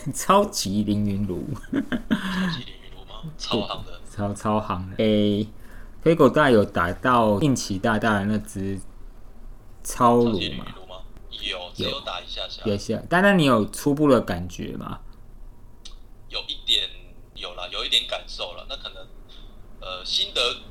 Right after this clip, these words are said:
Speaker 2: 可能可以讲啦，就是很粗浅的心得，可是不能算是评测，因为打的时间太短。
Speaker 1: 对，我也是。那你觉得它，记得它那只算，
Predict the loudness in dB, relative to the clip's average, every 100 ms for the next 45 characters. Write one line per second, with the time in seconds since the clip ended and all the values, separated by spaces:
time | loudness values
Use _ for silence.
0 | -12 -8 -6 -6 -6 -4 -4 -6 -4 -2
1 | -2 -8 -12 -12 -10 -10 -8 -10 -8 -10
2 | -12 -12 -14 -14 -14 -14 -14 -14 -14 -14
3 | -14 -12 -10 -10 -12 -14 -16 -16 -16 -14
4 | -14 -14 -16 -18 -14 -14 -12 -14 -12 -14
5 | -12 -14 -12 -14 -4 0 0 -2 -6 -4
6 | 4 4 4 0 -8 -8 -10 -14 -16 -2
7 | 4 4 6 6 6 4 4 6 6 2
8 | 0 4 8 8 8 4 4 2 2 2
9 | 4 4 2